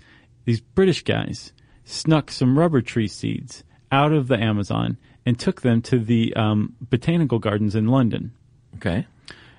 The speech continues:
Speaker 1: And they started to work on forming a hybrid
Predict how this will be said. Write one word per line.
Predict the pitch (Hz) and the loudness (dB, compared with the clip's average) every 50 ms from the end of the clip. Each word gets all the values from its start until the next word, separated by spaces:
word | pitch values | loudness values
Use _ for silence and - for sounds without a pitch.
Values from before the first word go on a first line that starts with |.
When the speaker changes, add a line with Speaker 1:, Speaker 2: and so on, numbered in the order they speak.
| - _ _ _ | -20 _ _ _
Speaker 1:
And | 131 127 131 | 2 4 4
they | 135 131 | 4 2
started | 123 - - 147 135 131 123 127 123 117 117 - - _ - | 0 0 2 4 4 4 4 2 2 0 -2 -8 -12 _ -2
to | - 147 | 2 2
work | 131 120 117 117 113 - - | 4 4 4 2 2 0 0
on | 123 110 | -2 -2
forming | - - 135 123 120 117 113 110 | 0 0 2 2 4 4 2 0
a | 107 | -2
hybrid | 107 - 151 147 135 110 104 104 98 - - | -2 0 2 2 2 2 0 -2 -4 -4 -6